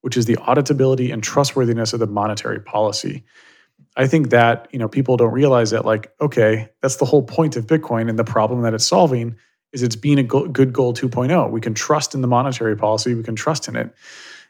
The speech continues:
And, uh, if you add this layer of privacy, I wish there was a perfect trade-off where we could add full privacy, but also be able to audit perfectly. And there are ways to kinda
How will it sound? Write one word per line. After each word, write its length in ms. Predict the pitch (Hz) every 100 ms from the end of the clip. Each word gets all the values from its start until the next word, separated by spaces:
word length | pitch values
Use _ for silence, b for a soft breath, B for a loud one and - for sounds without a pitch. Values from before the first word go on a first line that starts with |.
| _
And, 340 | - 120 117 113
uh, 220 | 110 110
if 160 | 127 117
you 100 | 135
add 240 | 127 127
this 220 | 120 117 120
layer 260 | 127 123
of 80 | 113
privacy, 480 | - 156 143 147 131
I 120 | 123
wish 320 | 123 180 190
there 100 | -
was 140 | 147 131
a 40 |
perfect 360 | 120 147 131 131
trade-off 420 | 147 143 107 -
where 80 | 110
we 100 | 113
could 160 | 110 120
add 400 | 127 127 131 120 _ _ _ _ _ _ _ -
full 200 | - 143
privacy, 460 | - 135 131 127 135
but 140 | 127
also 360 | - 139 156 151
be 140 | 131
able 140 | 127 120
to 60 |
audit 300 | - 117 120
perfectly. 500 | - 123 139 135 139
And 440 | 139 - _ _ 123
there 100 | 120
are 180 | 120 139
ways 200 | 139 120
to 100 | 117
kinda 400 | 127 120 110